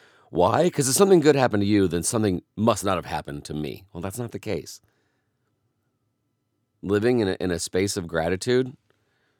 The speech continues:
well, it's easy for you to be gra-, you know, gracious. I'm over here doing blank. If we, if we take a step back, nobody ha-, nobody's perfect and nobody has it made. And I think that that's the, that's the part that I, I appreciated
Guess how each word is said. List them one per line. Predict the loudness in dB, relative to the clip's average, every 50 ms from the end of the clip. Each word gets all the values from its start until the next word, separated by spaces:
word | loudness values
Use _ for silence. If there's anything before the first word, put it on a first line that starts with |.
| _ _ _
well, | 0 4 6 6 6 6 4
it's | 2 0 -2
easy | -2 0 -2 -4
for | -6 -8 -6 -2
you | 2 2 4 4
to | 2 0
be | -2 -4 -4
gra-, | -4 -4 -4 -4 -4
you | -6 -6 -6 -6
know, | -6 -4
gracious. | 0 2 2 2 0 -2 -6 -8 -8 -10 -14 -10 -4
I'm | -2 0 2 2 2
over | 2 0 0 -2 -4
here | -4 -4 -4 -4
doing | -4 -4 -6 -6 -6
blank. | -4 -2 -2 -2 -2 -2 -6 -12 _ _ _ _ _ _ _ _ _ _ _ _
If | _
we, | -16 -16 -12 _ -10 -10 -10 -10
if | -12 -12 -12 -12 -12
we | -14 -12
take | -6 -4 -4 -4
a | -4 -6
step | -4 -2 -2 -2 0 0
back, | 0 0 0 0 -2 -6
nobody | -4 0 2 2 2 4 4 4 4 2 0 -2
ha-, | -4 -8 -8 -6
nobody's | -2 0 0 0 0 -2 -6 -8 -8 -8 -8 -8
perfect | -8 -8 -6 -6 -8 -10 -8 -8
and | -6 -6
nobody | -4 -4 -4 -6 -6 -6 -8
has | -10 -12 -14 -12 -12
it | -14 -14
made. | -14 -14 -14 -14 -12 -14 -14 -16 -18 -20 _ _ _ _ _ _ _ _ _ _ _ _ _ _ _ _ _ _ _ _ _ _ _ _ _ _ _ _ _ _ _ _ _ _ _ _ _ _ _ -14
And | -10 -8
I | -6
think | -4 -4 -2 -2
that | -4 -4 -2
that's | -2 -4 -4 -4
the, | -4 -4 -4
that's | -2 -4 -8 -8 -8
the | -10 -10
part | -6 -2 -2 0 0 -2 -4
that | -4
I, | -4 -4 -4 -4 -4
I | -6
appreciated | -8 -8 -8 -8 -10 -6 -4 -2 -2 -2 -2 -4 -6 -10